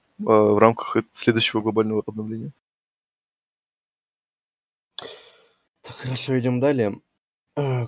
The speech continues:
Speaker 2: Кодди, черная агитация. Планируется ли наказание сроком вводить за черную агитацию? Также зачастую слышал бойцов и П К, что инструктора говорят, что у П К особо нет плюсов,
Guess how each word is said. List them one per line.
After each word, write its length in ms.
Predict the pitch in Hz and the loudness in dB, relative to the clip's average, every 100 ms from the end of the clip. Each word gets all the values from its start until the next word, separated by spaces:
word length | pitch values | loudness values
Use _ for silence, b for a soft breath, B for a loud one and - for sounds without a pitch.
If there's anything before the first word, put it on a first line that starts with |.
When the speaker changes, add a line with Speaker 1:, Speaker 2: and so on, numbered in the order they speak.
| - | -4
Speaker 2:
Кодди, 360 | 139 117 101 | -2 -2 -4
черная 360 | 101 123 120 113 | -2 0 0 0
агитация. 400 | 107 110 98 101 | -2 -4 -2 -4
Планируется 440 | 107 120 131 120 | -2 0 -2 -2
ли 60 | 110 | -4
наказание 440 | 101 110 113 107 95 | -4 -2 0 0 -2
сроком 380 | 117 110 104 | -2 -2 -2
вводить 260 | 101 101 110 | -2 -2 -4
за 100 | 101 | -4
черную 340 | 98 110 101 95 | -2 -2 -2 -4
агитацию? 580 | 95 131 131 - 101 | -2 0 0 -2 -6
Также 240 | 92 104 98 | -4 -2 -2
зачастую 400 | 92 104 - 104 | -6 -10 -8 -8
слышал 280 | 117 - 98 | -8 -6 -4
бойцов 440 | 98 - 101 - | -4 0 -2 -2
и 60 | - | -10
П 100 | 101 | -6
К, 140 | - 120 | 0 0
что 140 | 113 | -2
инструктора 380 | 98 - - 107 | -8 -10 -6 -4
говорят, 280 | 98 101 98 | -2 -2 -4
что 100 | 104 | -8
у 20 | |
П 80 | 98 | -8
К 80 | - | -6
особо 300 | 98 - 95 | -6 -6 -8
нет 160 | 92 92 | -8 -10
плюсов, 340 | 123 135 123 | -8 -10 -10